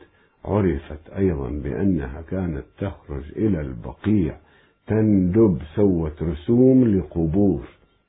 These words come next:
وكانت تندب الحسين وأبنائها، وكان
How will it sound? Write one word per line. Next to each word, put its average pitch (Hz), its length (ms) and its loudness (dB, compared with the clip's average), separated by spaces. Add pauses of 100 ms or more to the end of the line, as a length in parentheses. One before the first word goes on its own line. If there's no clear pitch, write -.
(640)
وكانت 107 560 0
تندب 120 400 4
الحسين 90 580 0
وأبنائها، 110 1000 2 (580)
وكان 139 1040 4